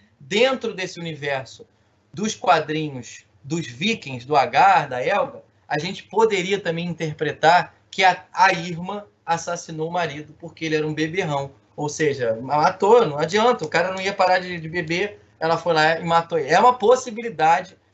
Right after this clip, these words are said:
de interpretação, e aí também a gente considera um pouco da cultura lá dos vikings da época, que as mulheres tinham também todo essa, essa, esse protagonismo, né,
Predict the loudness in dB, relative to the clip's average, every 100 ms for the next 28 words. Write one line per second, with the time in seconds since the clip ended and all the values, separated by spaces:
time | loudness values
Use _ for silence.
0 | _ _ -18 -10 -10 -8 -10 -8 -6 -4
1 | -2 2 4 4 2 -2 -4 -8 -10 -8
2 | -8 -6 0 4 6 4 0 -6 _ _
3 | -10 -4 -4 0 -2 -2 -6 -2 0 4
4 | 2 0 -10 -8 -8 -6 -4 0 2 0
5 | -2 -10 -6 2 2 2 -4 -8 -4 -4
6 | 0 0 0 -2 _ _ 0 4 4 4
7 | 4 4 2 -4 _ _ _ -4 -4 -6
8 | 0 4 6 6 4 0 0 0 -2 -4
9 | -10 -2 -2 -2